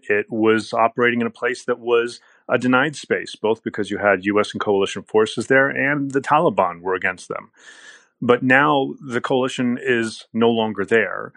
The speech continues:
The Taliban is not as strong and is distracted by many other things it needs to do. And so that's going to give an opportunity for even a group like isis K to reorganize itself. And all it needs is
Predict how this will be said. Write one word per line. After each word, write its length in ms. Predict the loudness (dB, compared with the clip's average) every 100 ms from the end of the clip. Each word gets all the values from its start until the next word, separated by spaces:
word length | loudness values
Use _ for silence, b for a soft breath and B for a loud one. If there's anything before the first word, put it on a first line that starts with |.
| b _
The 80 | -16
Taliban 720 | -4 0 2 2 0 -2 -4
is 320 | -4 -4 -4 -2
not 260 | 2 4
as 140 | 2 0
strong 480 | -2 2 2 0
and 140 | -2 -2
is 160 | -4
distracted 600 | -6 -6 0 0 0 -4
by 260 | 2 2 2
many 320 | 0 -2 0
other 220 | -2 -2 -2
things 280 | -2 -4
it 120 | -8 -14
needs 220 | -14 -6
to 120 | -4
do. 300 | 0 0 0 B B B B B B -2
And 260 | 2 2
so 320 | 4 4 4 4
that's 220 | 0 0
going 200 | -4 -2
to 80 | -4
give 140 | -2
an 80 | -2
opportunity 840 | -2 -6 -6 -4 -4 -6 -8 -12
for 540 | -14 0 4 4 4 2
even 240 | 0 0
a 60 | 2
group 260 | 0 2
like 220 | 2 2
isis 360 | -2 -2 -6 -6
K 300 | 0 2 0 -6
to 540 | 0 2 4 2 0 0
reorganize 640 | 2 2 2 0 -2 -6
itself. 460 | -8 -6 -6 -10 -16
And 220 | -8 -4 0
all 220 | 2 2
it 80 | 0
needs 340 | -2 0 2
is 280 | 0 0